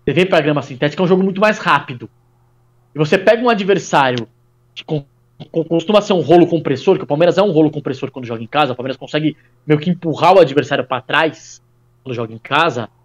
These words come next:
você fica meio que sufocado. Então, se você não entende a grama sintética, é capaz de você, assim, é quinze, vinte minutos,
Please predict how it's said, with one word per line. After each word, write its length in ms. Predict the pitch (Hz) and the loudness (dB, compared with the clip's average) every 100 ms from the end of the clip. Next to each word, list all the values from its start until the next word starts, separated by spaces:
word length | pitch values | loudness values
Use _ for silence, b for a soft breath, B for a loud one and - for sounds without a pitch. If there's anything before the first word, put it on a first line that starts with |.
| _ _ _ - | _ _ _ -4
você 220 | 208 - | -2 -2
fica 220 | 190 190 | 0 2
meio 120 | 190 | 4
que 60 | 190 | 2
sufocado. 600 | 226 240 247 233 160 135 | 0 2 2 2 2 0
Então, 160 | 127 151 | -2 -2
se 80 | |
você 200 | 175 170 | 0 0
não 120 | 226 262 | 4 4
entende 560 | 254 190 170 127 135 - | 2 0 0 -4 -6 -6
a 120 | 131 | -6
grama 260 | 123 120 | -6 -8
sintética, 720 | 113 _ - 151 180 - - 107 _ _ _ _ _ - | -10 _ 0 0 0 -4 -14 -20 _ _ _ _ _ -14
é 20 | |
capaz 240 | - 139 | -6 -4
de 60 | 147 | -2
você, 160 | 151 | -2
assim, 180 | 175 180 | -2 -4
é 80 | 151 | -6
quinze, 400 | - 208 226 175 | -2 0 2 0
vinte 260 | 165 170 160 | -2 -4 -2
minutos, 560 | 156 156 233 - - | 0 0 0 -4 -20